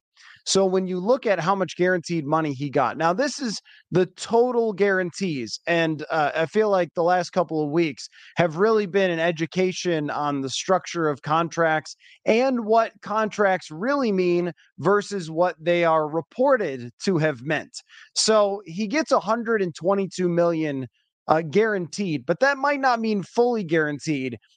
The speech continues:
It might mean guaranteed for injury, and I'm very interested to see how much is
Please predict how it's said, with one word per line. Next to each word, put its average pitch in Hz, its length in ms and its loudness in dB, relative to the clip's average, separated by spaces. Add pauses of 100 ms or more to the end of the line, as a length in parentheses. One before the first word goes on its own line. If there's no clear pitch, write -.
(120)
It 190 120 6
might 220 340 2
mean 208 280 0
guaranteed 180 640 0
for - 160 -4
injury, 160 540 0
and 156 80 0
I'm 156 140 0
very 190 280 2
interested 185 460 -4
to 143 80 -6
see 180 200 -2
how 165 180 2
much 165 240 -2
is 135 120 -12